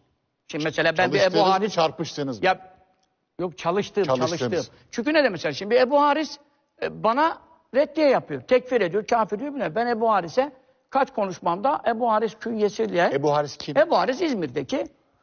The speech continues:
Speaker 1: efendim bir Selefi, e, den, den kitap evi, Vasat kitap evinin başındaki adam. E, bu adamın şimdi konuşmalarını size gönderdim. E, siz de dediniz ki propaganda olur, yayınlayamayız. Bu adam burada ne diyor?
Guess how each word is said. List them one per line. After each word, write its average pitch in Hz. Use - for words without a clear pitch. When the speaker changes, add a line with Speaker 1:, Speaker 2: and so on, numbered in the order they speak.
Speaker 1:
efendim 226
bir 240
Selefi, 240
e, 160
den, 190
den 208
kitap 196
evi, 170
Vasat 190
kitap 196
evinin 170
başındaki 226
adam. 175
E, 208
bu 330
adamın 269
şimdi 269
konuşmalarını 247
size 247
gönderdim. 190
E, 185
siz 240
de 233
dediniz 214
ki 233
propaganda 208
olur, 220
yayınlayamayız. 208
Bu 302
adam 254
burada 247
ne 277
diyor? 254